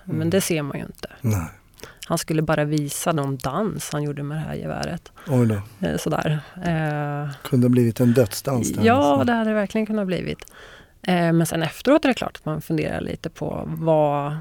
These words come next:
Speaker 2: eh, hade hänt om vi verkligen hade skjutit honom.
Speaker 1: Just det.
Speaker 2: Eh,
Speaker 1: Du säger,
Speaker 2: ja.
Speaker 1: du säger att du kom att tänka på det här, ehm,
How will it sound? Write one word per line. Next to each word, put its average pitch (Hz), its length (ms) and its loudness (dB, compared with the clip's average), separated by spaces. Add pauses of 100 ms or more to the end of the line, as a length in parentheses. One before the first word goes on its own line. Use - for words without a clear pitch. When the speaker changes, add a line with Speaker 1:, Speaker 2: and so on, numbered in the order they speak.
(240)
Speaker 2:
eh, - 320 -8
hade 170 260 -2
hänt 160 280 -2
om 160 100 -2
vi 160 100 0
verkligen 156 380 -4
hade 156 160 -2
skjutit 165 280 -4
honom. 247 240 -2 (220)
Speaker 1:
Just 117 380 0
det. 117 80 -8 (680)
Speaker 2:
Eh, 180 180 -6 (540)
Speaker 1:
Du 151 140 2
säger, 180 240 6
Speaker 2:
ja. - 80 2
Speaker 1:
du 160 140 4
säger 180 300 6
att 160 80 2
du 156 80 0
kom 156 200 2
att 147 60 2
tänka 160 320 2
på 165 120 -2
det 156 100 2
här, 123 300 2
ehm, 110 380 0